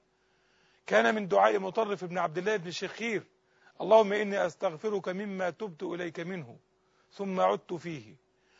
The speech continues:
وأستغفرك مما جعلته لك على نفسي ثم لم أفي لك به،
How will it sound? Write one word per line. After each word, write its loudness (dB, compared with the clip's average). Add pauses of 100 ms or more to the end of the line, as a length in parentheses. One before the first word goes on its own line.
(220)
وأستغفرك 0
مما 0
جعلته 2
لك -2
على 4
نفسي -8 (500)
ثم 0
لم 2
أفي -4
لك -2
به، -6